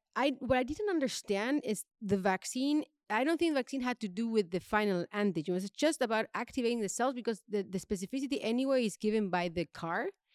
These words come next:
It's just about making the cells activated and make them memory. So yeah, and then what else? That's also that session.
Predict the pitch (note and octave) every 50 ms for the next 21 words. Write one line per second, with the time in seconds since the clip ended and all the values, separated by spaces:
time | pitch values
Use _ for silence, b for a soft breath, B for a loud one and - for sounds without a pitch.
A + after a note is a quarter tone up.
0 | B B B B B - G3+ F#3 - C4 C4+ - C#4 G#3+ F#3+ G#3 G#3 G#3+ G#3+ G3+
1 | G3+ F3+ G#3+ G#3 F#3 - - - G3+ F#3 F3+ F3+ F3 - - - - _ _ _
2 | _ - F3+ F#3 - _ - - F#3 E3 E3 D#3 D#3 D3+ - - - - - _
3 | - - F3 F3 F3 F3+ F3+ F#3 E3+ - F#3+ F#3+ F3+ F3 F3 F3 F3 E3+ E3 D#3+
4 | D#3+ D#3 D3+ D3+ D#3 F3 - - - - _ _ - - C4 B3 A3 G3 F3+ F#3+
5 | G#3+ A3 A#3 B3 C#4+ C#4+ C#4+ D4 D4 D4 C#4 C4 A3 G3 F3+ E3+ F3+ - - -
6 | A3+ A#3+ A#3+ B3 A#3+ - - A#3+ G3+ A#3 A#3+ - B3+ A#3 A3 G#3+ - D4+ D4 D4
7 | - - E4 D#4+ D#4+ D#4+